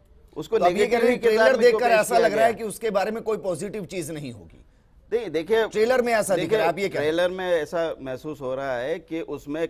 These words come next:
Speaker 1: कई लोगों की भावनाओं को आहत करने वाली चीज़ें हैं।
Speaker 2: जी।
Speaker 1: इसलिए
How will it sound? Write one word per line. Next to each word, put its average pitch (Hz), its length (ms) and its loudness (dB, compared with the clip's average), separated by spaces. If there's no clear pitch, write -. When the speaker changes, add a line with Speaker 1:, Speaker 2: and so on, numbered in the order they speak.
Speaker 1:
कई 156 200 -2
लोगों 143 300 -2
की 147 160 -12
भावनाओं 135 480 -10
को 156 140 -6
आहत 123 420 -6
करने 131 260 -8
वाली 123 280 -6
चीज़ें 120 380 -12
हैं। 135 480 -8
Speaker 2:
जी। 131 240 -12
Speaker 1:
इसलिए 196 560 -2